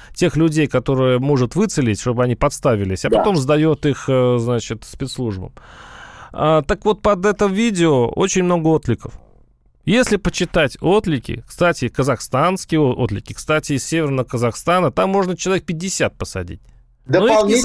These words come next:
Speaker 2: Дополнительно, которые
Speaker 1: но
Speaker 2: бы
Speaker 1: их не
Speaker 2: пошли
Speaker 1: сажают.
Speaker 2: под
Speaker 1: Нет, их
Speaker 2: Да.
Speaker 1: не сажают. <laughs> Потому что все понимают, что, ну, берут единичный случай, да, ну, и вот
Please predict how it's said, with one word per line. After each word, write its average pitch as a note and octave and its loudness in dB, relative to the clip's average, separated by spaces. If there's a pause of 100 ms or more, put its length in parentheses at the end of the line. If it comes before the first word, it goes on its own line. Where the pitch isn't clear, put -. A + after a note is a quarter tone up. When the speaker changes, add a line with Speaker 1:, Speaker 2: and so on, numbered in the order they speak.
Speaker 2:
Дополнительно, G#3+ 2
которые A3 2
Speaker 1:
но G3 4
Speaker 2:
бы A#3+ 2
Speaker 1:
их C#4+ 2
не D4 2
Speaker 2:
пошли A#3+ 0
Speaker 1:
сажают. C#4 2
Speaker 2:
под E3 -10
Speaker 1:
Нет, F3+ 2
их C#4 4
Speaker 2:
Да. D4 4
Speaker 1:
не G4 4
сажают. D4+ 0
<laughs> - -20
Потому G#3 2 (220)
что A#3 2
все C#4+ -2
понимают, B3 0
что, F#3+ 0 (240)
ну, A#3+ 2 (280)
берут A#3+ 2
единичный A#3+ 0
случай, F3+ 0
да, F#3+ 2
ну, C#4 -2
и C4+ 0
вот C4 -4